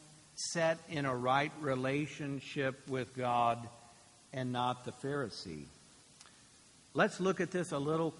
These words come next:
closer, because what the tax collector actually says is not, "God have mercy on me,"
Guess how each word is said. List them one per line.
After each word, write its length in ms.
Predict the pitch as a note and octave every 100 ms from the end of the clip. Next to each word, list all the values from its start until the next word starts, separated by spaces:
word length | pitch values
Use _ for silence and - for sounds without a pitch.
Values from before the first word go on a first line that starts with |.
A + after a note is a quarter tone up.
| -
closer, 580 | F#3 F#3+ F3 - F2+ D2+ - - - - - - - - -
because 640 | C#3+ E3+ E3+ E3 C#3+ - C3
what 300 | D#3+ A3 -
the 260 | F#3+ E3+ C#3 - -
tax 300 | A3+ A#3 -
collector 420 | F3 F#3 F3+ D#3+ D#3
actually 520 | F3 - E3+ D3 B2+
says 760 | - G3 A#3 D#3 A#2 C3 D#3 - - - - - -
is 280 | D#3 E3 F3
not, 480 | A3 C4+ B2+ G2+ - - - - - - - - - - A#2+
"God 320 | D3 E3 D3
have 400 | D#3 D3+ C3+ A2+
mercy 640 | A#2+ C#3+ B3 - B3+ G#3+
on 320 | D3 A#2+ G#2
me," 380 | G2 F#2 B2+ A3+